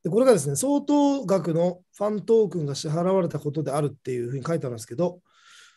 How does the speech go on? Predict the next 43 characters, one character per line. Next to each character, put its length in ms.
あ 140
の、 320
聞 100
い 20
た 100
情 160
報 80
に 60
よ 80
る 60
と、 80
三 280
分 220
の 100
九、 260
年 240
俸 120
の 80
三 260
分 220
の 80
一 240
ぐ 80
ら 80
い 40
を 60
ト 180
ー 40
ク 80
ン 20
で 60
渡 160
し 100
た 100
と 120
い 200
う 120
噂 280
を 220
ふ 160
わ 60
っ 140
と 200